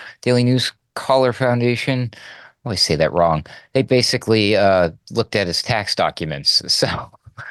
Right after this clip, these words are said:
nobody else is reporting on this. Everybody else picked it up off of, uh, the Daily Caller and then, uh, added to it, basically. But pretty bombshell report,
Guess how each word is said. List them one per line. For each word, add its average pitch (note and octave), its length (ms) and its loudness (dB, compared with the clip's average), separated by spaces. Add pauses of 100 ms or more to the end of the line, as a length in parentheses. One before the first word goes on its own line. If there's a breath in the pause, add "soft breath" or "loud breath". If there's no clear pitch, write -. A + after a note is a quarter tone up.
(180 loud breath)
nobody A#2 560 2
else G#2 240 2
is F2 100 -8
reporting F2+ 420 0
on E2+ 180 -2
this. D#2+ 280 -2
Everybody G2 360 2
else F#2 180 2
picked - 280 -6
it F2+ 100 2
up F2 200 0
off F2 240 0
of, E2 260 -4
uh, E2 200 4
the D#2+ 120 -2
Daily F2+ 280 2
Caller G#2 440 4
and F2+ 200 -2
then, E2+ 280 -2
uh, D#2+ 380 0 (200)
added E2 400 0
to F2 200 -2
it, E2+ 140 -2
basically. - 440 0
But G#2 360 0 (460 loud breath)
pretty B3 160 2
bombshell G#2 460 2
report, F#2 420 0